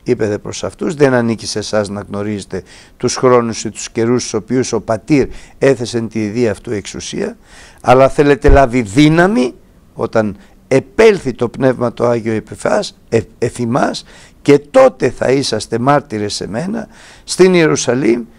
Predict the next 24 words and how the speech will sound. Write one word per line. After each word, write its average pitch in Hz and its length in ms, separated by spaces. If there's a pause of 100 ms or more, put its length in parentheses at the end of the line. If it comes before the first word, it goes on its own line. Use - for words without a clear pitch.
(120)
στην - 540
Ιουδαία 180 460
όλη 175 220
και 156 140
στη - 80
Σαμάρια - 580 (240)
και - 140
ως - 160
του - 100
εσχάτου - 460
της 82 220
γης». - 260 (540)
Αυτή - 280
ήταν 135 300
η 113 120
αποστολή 101 720 (280)
της - 200
πρώτης 123 380
Αποστολικής - 680
Εκκλησίας. - 640 (500)
Να 110 140
κηρυχθεί 101 580
το 110 100
Ευαγγέλιο, 104 640